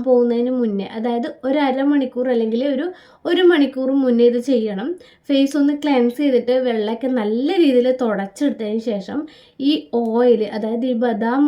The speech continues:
ഓയിൽ നമ്മുടെ രണ്ട് കവിളിലും നല്ല രീതിയിൽ ഒന്ന് അപ്ലൈ ചെയ്ത് കൊടുക്കുക. എന്നിട്ട് just ഓയിൽ മസാജ് ചെയ്യുന്നത് പോലെ തന്നെ മുകളിലേക്കായിട്ട് ഇങ്ങനെ മസാജ് ചെയ്ത് കൊടുക്കണം കേട്ടോ. എന്നിട്ട് നല്ല രീതിയിൽ ഒന്ന് എല്ലാ ഭാഗത്തും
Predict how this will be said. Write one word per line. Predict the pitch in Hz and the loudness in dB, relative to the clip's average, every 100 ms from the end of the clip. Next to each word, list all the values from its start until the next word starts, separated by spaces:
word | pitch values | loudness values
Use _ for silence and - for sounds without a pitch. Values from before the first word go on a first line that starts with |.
| 269 | 2
ഓയിൽ | 180 185 277 254 247 | 0 -2 -4 -2 0
നമ്മുടെ | 226 220 247 | 0 0 0
രണ്ട് | 233 254 302 381 415 | 2 2 2 2 0
കവിളിലും | 311 247 240 240 220 330 359 254 | -2 0 2 2 2 -2 -2 -2
നല്ല | 220 233 240 | 0 0 0
രീതിയിൽ | 220 233 285 - | -2 -4 -4 -4
ഒന്ന് | 240 220 | -2 -2
അപ്ലൈ | 196 202 220 | -4 -4 0
ചെയ്ത് | 240 226 240 | 0 2 2
കൊടുക്കുക. | 208 190 202 311 - - - - 285 | 0 -4 -8 -8 -12 -20 -20 -8 -2
എന്നിട്ട് | 320 320 214 240 359 247 226 | 2 2 0 -2 -2 -2 -2
just | 226 - 294 294 - 226 | -4 -8 -10 -10 -8 -4
ഓയിൽ | 226 226 240 | -2 0 0
മസാജ് | 247 240 254 277 | 0 2 0 4
ചെയ്യുന്നത് | 247 220 220 226 | 4 4 0 -2
പോലെ | 220 202 | -2 -4
തന്നെ | 214 254 247 | -4 -2 -4
മുകളിലേക്കായിട്ട് | 220 220 233 240 240 247 262 233 233 294 | -4 -4 0 0 -2 -4 -4 -4 -4 -2
ഇങ്ങനെ | 226 233 277 _ 226 | -2 -4 -10 _ -10
മസാജ് | 208 208 202 202 | -10 -10 -8 -6
ചെയ്ത് | 214 202 | -6 -6
കൊടുക്കണം | 196 190 185 190 | -8 -8 -8 -8
കേട്ടോ. | 226 269 - _ _ - | -8 -12 -14 _ _ -6
എന്നിട്ട് | 311 339 277 247 214 | 0 2 2 0 -2
നല്ല | 202 220 294 285 | -2 0 0 0
രീതിയിൽ | 226 202 180 214 - _ 220 | -2 -2 -4 -6 -12 _ -8
ഒന്ന് | 220 220 247 - 214 208 | -6 -4 -6 -10 -12 -10
എല്ലാ | 202 226 254 226 | -6 -4 -4 -4
ഭാഗത്തും | 202 190 - | -6 -8 -8